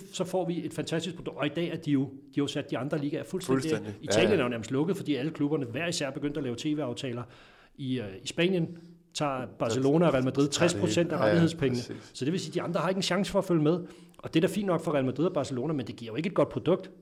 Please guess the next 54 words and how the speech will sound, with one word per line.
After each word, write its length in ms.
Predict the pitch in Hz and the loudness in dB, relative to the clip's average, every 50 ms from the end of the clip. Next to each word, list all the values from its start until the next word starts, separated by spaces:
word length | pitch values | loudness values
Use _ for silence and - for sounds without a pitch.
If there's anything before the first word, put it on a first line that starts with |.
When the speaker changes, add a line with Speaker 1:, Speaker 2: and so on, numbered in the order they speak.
| - _ _ | -20 _ _
Speaker 1:
Og 140 | - 139 - | -12 -8 -4
det 60 | 127 | -4
er 40 | 123 | -4
jo 20 | 120 | -4
ikke, 120 | 143 - - | -4 -4 0
se, 200 | - - 180 208 | 2 2 4 4
hvor 100 | 196 190 | 2 0
Premier 260 | - - 160 175 180 | 0 0 0 2 4
League 160 | 170 175 170 170 | 4 4 4 2
er 40 | |
i 40 | 170 | 2
dag 200 | 170 175 175 165 | 2 0 0 0
rent 160 | 165 175 170 | -2 -2 -2
økonomisk. 460 | 175 151 160 160 160 175 185 170 - - | -2 0 0 0 0 0 -2 -2 -2 -2
I 20 | |
dag, 240 | - - 170 165 165 | -2 -2 -2 -2 -2
der 60 | 170 | 0
er 120 | 160 160 151 | 0 2 2
jo, 80 | 151 - - - - - - - - - 127 - | 0 0 -4 -10 -18 -20 -20 -20 -18 -16 -12 -8
altså, 180 | - - - 147 | -6 -4 -2 0
nummer, 220 | 131 131 131 131 135 - - - - | 2 2 2 0 0 -2 -6 -10 -6
sidst 320 | - - 214 208 - - | -4 -2 0 0 -2 -2
i 40 | 190 | 0
Premier 300 | - - 160 160 175 165 | 2 4 4 6 6 4
League 180 | 139 160 165 | 2 2 0
tjener 200 | - - 156 135 | 0 -2 -2 -2
flere 200 | 120 - 151 180 | -2 0 0 0
penge 180 | 175 151 156 170 | 0 0 -2 -2
end 80 | 165 151 | -2 -4
Real 100 | 135 127 | -4 -4
Madrid 160 | 123 131 160 | -2 -2 -2
og 60 | 170 | -2
Barcelona 400 | 160 147 143 - 135 135 165 170 | -2 -4 -4 -4 -4 -4 -4 -2
på 100 | 170 151 | -2 -2
rettigheder. 400 | 139 120 135 151 190 170 175 156 - - - - - - | -2 -2 -2 -2 -2 -4 -6 -6 -10 -14 -20 -20 -20 -20
Det 80 | - - | -20 -16
er 40 | 98 | -14
jo 140 | 104 107 104 | -12 -10 -6
helt 240 | 98 123 175 170 | -4 -4 -4 -2
sindssygt. 360 | - 196 196 170 190 190 - - - - | 0 0 0 0 0 -2 -4 -6 -8 -6
Altså, 220 | 147 139 - 139 | -4 -2 0 0
Speaker 2:
Det 100 | 123 104 | -2 -2
Speaker 1:
og 80 | - 143 | -2 0
det 80 | - 165 | 4 4
er 40 | |
jo 40 | 147 143 | 4 6
Speaker 2:
er 40 | |
Speaker 1:
fantastisk 520 | - 160 156 - - 196 180 - 208 - - | 4 2 2 4 4 4 4 4 2 0 2
godt 180 | - 160 160 - | 4 4 4 4
set. 260 | - 208 220 208 - | 4 2 2 2 0
Speaker 2:
Det 80 | 117 110 | -2 0
er 40 | 107 | 0
sindssygt. 320 | 101 - - - 139 135 147 | 0 0 0 0 0 0 2
Speaker 1:
Og 80 | 151 | 2